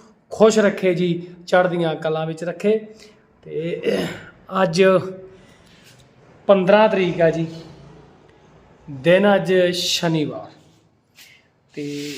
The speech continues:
ਮੈਂ ਨਹੀਂ ਜੀ ਦੱਸਣਾ, ਮਾਤਾ ਦੇ ਮੂੰਹੋਂ ਹੀ ਪੁੱਛਾਂਗੇ ਵੀ ਅੱਜ ਦਿਨ ਸ਼ਨੀਵਾਰ, ਪੰਦਰਾਂ ਤਰੀਕ, ਅੱਜ ਕਿਆ ਹੋਇਆ ਤਾਂ ਕਿਆ ਨਹੀਂ। ਮਾਤਾ ਤੋਂ ਮੂੰਹੋਂ ਹੀ ਪੁੱਛਾਂਗੇ ਵੀ ਇਹਨੂੰ ਯਾਦ ਵੀ ਆ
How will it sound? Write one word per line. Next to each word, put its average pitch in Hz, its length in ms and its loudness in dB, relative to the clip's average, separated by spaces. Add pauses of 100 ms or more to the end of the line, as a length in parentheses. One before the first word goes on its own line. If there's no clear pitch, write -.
(120)
ਮੈਂ 180 240 4
ਨਹੀਂ 202 100 6
ਜੀ 175 160 0
ਦੱਸਣਾ, 180 540 -4 (640)
ਮਾਤਾ 143 380 -4
ਦੇ 151 140 -4
ਮੂੰਹੋਂ 127 300 -8
ਹੀ 151 60 -8
ਪੁੱਛਾਂਗੇ 151 580 -12 (580)
ਵੀ 165 380 2
ਅੱਜ 160 120 -2
ਦਿਨ 156 280 -4
ਸ਼ਨੀਵਾਰ, 156 560 -6
ਪੰਦਰਾਂ 156 420 -6
ਤਰੀਕ, 156 360 -6
ਅੱਜ 160 140 -6
ਕਿਆ 151 340 0
ਹੋਇਆ 151 220 -2
ਤਾਂ 156 160 -6
ਕਿਆ 151 240 -4
ਨਹੀਂ। 185 220 -4 (420)
ਮਾਤਾ 185 320 4
ਤੋਂ 214 140 4
ਮੂੰਹੋਂ 180 360 0
ਹੀ 202 60 4
ਪੁੱਛਾਂਗੇ 165 560 -6 (180)
ਵੀ 165 200 0
ਇਹਨੂੰ 285 140 4
ਯਾਦ 196 380 4
ਵੀ 233 220 2
ਆ 220 480 4